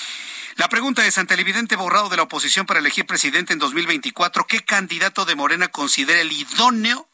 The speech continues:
para recomponer lo que nos queda de país? El idóneo. No le estoy preguntando el que quiere López o el que más le gusta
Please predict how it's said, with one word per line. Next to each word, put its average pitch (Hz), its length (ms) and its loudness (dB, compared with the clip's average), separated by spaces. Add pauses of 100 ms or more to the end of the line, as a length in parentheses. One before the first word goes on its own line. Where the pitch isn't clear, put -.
para 165 180 2
recomponer 147 760 0 (260)
lo 143 140 0
que 143 120 0
nos 139 160 4
queda 175 220 2
de 139 100 0
país? 127 440 0 (220)
El 156 260 2
idóneo. 196 560 0 (220)
No 135 80 -4
le 180 80 0
estoy 202 160 -2
preguntando 180 460 0
el 165 80 -4
que 120 160 -12
quiere 156 240 2
López 127 360 -2
o 131 40 -6
el 110 80 -8
que 120 120 -8
más 131 200 -2
le 131 100 0
gusta 131 400 -8